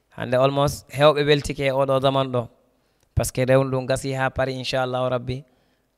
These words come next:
Kono noon, eɗen wiya time en on gasi, inchallahu rabbi.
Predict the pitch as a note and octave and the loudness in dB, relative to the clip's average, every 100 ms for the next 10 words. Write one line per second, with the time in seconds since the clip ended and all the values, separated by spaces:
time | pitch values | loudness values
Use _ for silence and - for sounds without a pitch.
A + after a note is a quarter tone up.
0 | _ _ - B2+ C3 C3 D3 - _ - | _ _ -4 -2 -2 -2 -4 -6 _ -14
1 | A#2+ B2+ C3+ C3 C3+ C3+ C3 C3 C3 C3 | -8 -4 -4 0 2 2 0 -2 -2 -2
2 | C#3 C3 C3 B2+ B2+ B2 B2 C3 | -2 -2 0 2 2 2 0 -2